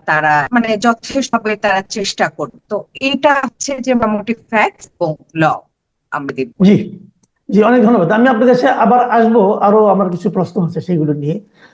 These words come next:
Speaker 2: আহ, তার আগে আমি, আহ, মিথিলা খন্দকার আপনার কাছে একটা প্রশ্ন করতেই চাই। এই মেয়েটার বয়স এখন উনিশ বছর।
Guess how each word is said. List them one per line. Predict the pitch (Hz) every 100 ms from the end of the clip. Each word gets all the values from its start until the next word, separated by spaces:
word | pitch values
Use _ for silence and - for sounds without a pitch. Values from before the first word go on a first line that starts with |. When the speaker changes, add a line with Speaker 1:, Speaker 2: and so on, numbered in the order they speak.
| -
Speaker 2:
আহ, | 196 202
তার | - 247
আগে | 254 247
আমি, | 254 254 247
আহ, | 196 202 196 208
মিথিলা | 226 240 240
খন্দকার | - 214 190
আপনার | 170 170 175
কাছে | 156 185 156 151 _ _
একটা | 190 -
প্রশ্ন | 185 196 226 175
করতেই | 233 208 - 180
চাই। | - 135 123 _ _ _ _
এই | - 262
মেয়েটার | 277 294 240
বয়স | 233 226
এখন | 254 254
উনিশ | 262 277
বছর। | 180 120 120